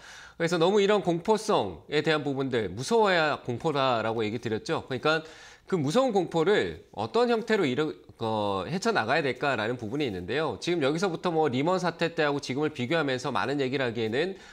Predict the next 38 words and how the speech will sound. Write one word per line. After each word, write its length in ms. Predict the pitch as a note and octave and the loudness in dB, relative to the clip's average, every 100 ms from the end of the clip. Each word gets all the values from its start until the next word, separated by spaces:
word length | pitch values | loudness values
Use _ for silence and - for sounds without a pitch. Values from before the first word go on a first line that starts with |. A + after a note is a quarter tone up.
| - | -8
너무나도 400 | G#2 C#3+ C#3 D3 | -4 -2 -2 -4
크게 480 | - B3 C3 C3+ A#2+ | -4 0 2 2 -2
얘기가 240 | A2 C#3 | -2 -4
되는데요. 500 | A#2+ G2 G2+ D3+ C#3 - - - | -4 -4 -2 -2 -2 -6 -20 -10
한 180 | - C#4 | -4 2
가지 220 | C4+ B3 | 2 2
다른 280 | D#3 C3 D#3+ | 2 2 2
점은 460 | D3 C3+ G3 A#3+ A#3 - - | 2 4 2 2 -4 -16 -8
그때 260 | - G3 A#3 | -4 2 4
리먼 260 | D3 E3+ G3+ | 4 2 0
사태가 380 | G#3 G#3+ F#3 | 0 0 2
있고 240 | D#3 C3 E3+ | 2 2 0
난 180 | D#3 C3 | 2 2
이후에 360 | A#2+ C3 D3 | 2 2 0
대응하지 400 | D3 D#3 F3 D#3 | 2 2 2 0
못했던 500 | A#2+ G#2+ F3+ F3 F3 | -2 -2 -2 -2 -2
부분들, 520 | A#2 G#2+ A#2+ G2 D#2+ - | -2 -4 -4 -4 -6 -8
상황도 500 | - A#3+ A#3+ A#3+ G3+ | 0 2 2 2 0
약간 240 | - D#3+ | 0 -2
다르고요. 600 | C#3+ F#2 A#2 F#2+ C#3 A#2 - - - | -2 -4 -4 -2 -2 -4 -10 -20 -8
근데 100 | E3+ | -2
그런 260 | E3 G3+ A3 | 2 4 4
대응하지 380 | G3 F#3+ G3+ F#3 | 4 4 4 2
못했던 480 | D3+ D3+ F3+ E3 D3 | 2 2 0 0 2
거를 220 | C#3+ D#3+ | 4 4
리먼 260 | C3 F#3 | 2 2
사태 260 | F#3+ F#3+ G#3 | 0 0 2
이후에, 800 | D#3 A2+ G#3 A#3+ A2+ A2 G3+ - _ - | 2 0 0 2 2 0 -4 -10 _ -6
어, 120 | G2+ | -6
시장은 640 | - G3 E3 F3+ A3+ A#3 - - - | -2 0 2 4 2 -2 -12 -16 -4
뭐 180 | A2 | -2
금리 300 | - F#3+ F#3+ | 0 2 4
인하에 280 | E3+ E3+ E3 | 4 4 4
대한 160 | D#3 D3+ | 2 0
조치를 400 | C#3 - D#3+ D#3 | -2 -2 0 0
당-, 300 | B2+ B2+ - | -2 -4 -4
많이 260 | A2 D#3 | -2 -2
해나가면서 920 | E3+ A#3 C#4 A3+ D3 G#2+ G#2 F3 G#2 | -2 0 2 2 2 0 -2 0 -2